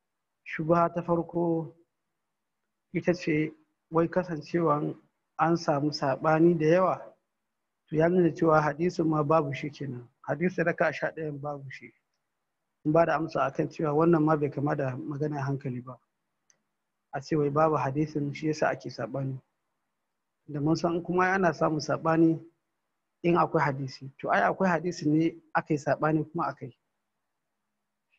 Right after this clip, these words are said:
Duk da cewa zai iya yiwuwa wasu ne ruwayan bai zo ta wajensu da inganci ba, shi yasa suke samun saɓani. Amma waɗanda ruwayan hadisin ya zama su da inganci, ba sa shakkan cewa raka'a sha ɗaya kawai ake.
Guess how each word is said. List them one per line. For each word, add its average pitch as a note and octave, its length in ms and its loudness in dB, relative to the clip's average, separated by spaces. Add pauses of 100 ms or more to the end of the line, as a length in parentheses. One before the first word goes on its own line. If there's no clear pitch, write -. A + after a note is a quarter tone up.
(100)
Duk E3+ 180 2
da E3 80 0
cewa E3 320 0
zai E3+ 120 6
iya D#3+ 180 2
yiwuwa D#3 240 4
wasu E3 260 0
ne D#3 220 -4 (680)
ruwayan D#3+ 500 2
bai D3 120 -10
zo D#3+ 100 -6
ta E3+ 140 -2
wajensu E3+ 400 4
da - 60 -6
inganci D3 540 -4
ba, B2+ 220 -16
shi E3+ 200 -4
yasa E3 420 0 (640)
suke D3+ 520 -4
samun D#3+ 360 2
saɓani. C3+ 560 -8
Amma D#3 180 2
waɗanda F3+ 400 4
ruwayan E3+ 480 2
hadisin D#3+ 420 -4
ya E3+ 60 0
zama E3+ 220 2
su E3 80 -12
da D#3 80 -6
inganci, F3+ 540 -2 (800)
ba E3+ 180 4
sa F3 180 -2
shakkan D#3+ 380 -2
cewa D#3+ 260 0
raka'a D3+ 320 0
sha D3+ 160 -2
ɗaya C#3+ 140 -10
kawai D3 200 -8
ake. - 180 -20